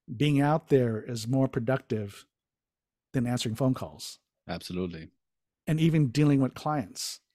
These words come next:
Speaker 2: Absolutely.
Speaker 1: Right? It's actually, if you're the one that's bringing in clients, you should be out there bringing in clients.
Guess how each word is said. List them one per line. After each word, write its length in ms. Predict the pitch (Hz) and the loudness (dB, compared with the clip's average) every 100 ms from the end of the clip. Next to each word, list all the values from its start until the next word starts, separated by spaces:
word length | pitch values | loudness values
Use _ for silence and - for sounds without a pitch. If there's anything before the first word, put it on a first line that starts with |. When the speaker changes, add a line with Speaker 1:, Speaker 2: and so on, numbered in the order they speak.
| - | -12
Speaker 2:
Absolutely. 420 | - - 90 90 | -12 -10 -6 0
Speaker 1:
Right? 120 | 147 - | 0 0
It's 140 | 139 | -2
actually, 260 | 143 143 139 | 0 2 0
if 120 | - | 4
you're 180 | 147 202 | 8 8
the 100 | 196 | 8
one 220 | 175 165 | 4 4
that's 160 | 143 113 | 2 0
bringing 380 | - 143 139 123 | -2 0 0 -2
in 220 | 160 220 | -4 -2
clients, 380 | 220 117 113 113 | -2 -2 -2 -2
you 60 | 139 | -4
should 140 | 123 | -2
be 140 | 123 | 0
out 160 | 123 120 | 0 0
there 80 | 117 | -2
bringing 240 | 113 107 | 0 -2
in 80 | 95 | -4
clients. 540 | 101 139 92 - - | -4 -4 -4 -10 -18